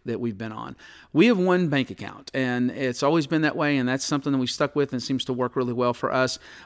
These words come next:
We have a paid bookkeeper that does deposits and pays bills and many other things. We have a C F O slash treasurer that is actually not paid, but I will tell you this. Very few people could pay somebody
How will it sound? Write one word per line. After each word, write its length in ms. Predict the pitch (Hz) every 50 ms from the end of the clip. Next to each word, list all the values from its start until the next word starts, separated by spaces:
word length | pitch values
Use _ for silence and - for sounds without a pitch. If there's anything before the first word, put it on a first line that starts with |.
| -
We 120 | - 151 147
have 100 | 139 123
a 80 | 127
paid 400 | - - - 180 180 180 151 135
bookkeeper 520 | 143 160 185 - - 196 196 - - 202 190
that 160 | 156 139 -
does 200 | 139 139 131 120
deposits 640 | - 120 - - - 135 139 156 156 175 165 - -
and 100 | 135 120
pays 280 | - 135 127 123 107 110
bills 500 | 117 127 127 135 147 156 160 160 147 156
and 340 | - - 127 120 113 110 110 _ _ _ -
many 320 | - 117 123 123 123 123 123
other 140 | 123 127
things. 380 | 120 - - 135 131 147 151 - - - - - - - - -
We 140 | - 151 160
have 220 | 160 151 143 147 -
a 220 | 151 147 135 135
C 340 | 127 - - - 190 190 196
F 120 | 190 180 -
O 120 | 175 175
slash 400 | 165 - - 143 135 127 - -
treasurer 580 | - - - - 175 175 180 175 190 196 196 190
that 140 | 156 143
is 140 | 135 131 123 -
actually 360 | - 151 156 - - - 143 139
not 260 | 135 131 127 - -
paid, 440 | - 135 127 120 104 110 113 - - _ _
but 460 | - 123 113 - 151 143 131 101 - - -
I 80 | 131
will 160 | 120 123 131 131
tell 180 | - - 139
you 140 | 135 139 139
this. 340 | 139 135 110 90 - - - - - - - - - - - - - _ _ -
Very 480 | 127 123 117 135 156 175 180 185 190
few 180 | 180 - 185 165
people 320 | - - 170 156 147 147
could 280 | 135 - - 139 131 -
pay 340 | - - - 180 175 151 135
somebody 560 | - - 127 117 113 110 104 104 110 113